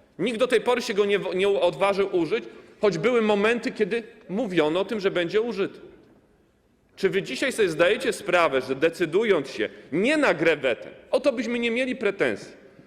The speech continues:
ale na użycie weta możecie pozbawić środków rolników, przedsiębiorców,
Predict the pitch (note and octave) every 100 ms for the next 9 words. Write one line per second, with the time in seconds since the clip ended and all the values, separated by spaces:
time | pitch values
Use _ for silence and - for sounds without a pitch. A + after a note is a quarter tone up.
0 | _ - D#3 E3+ F3 F3+ E3 F3+ C#4+ E3+
1 | B2+ A#2+ A#2+ D#3+ G3 - - - E3 A3
2 | A3+ F#3+ E3+ E3 G3 G3 - F#3 F3 F3+
3 | - F#3 - - D3 E3 - - G2+ C#3
4 | D3+ F#3+ G#3 F3 E3+ - - A#2+ D#3 D3+
5 | F3+ F#3 F#3 D#3+ C#3+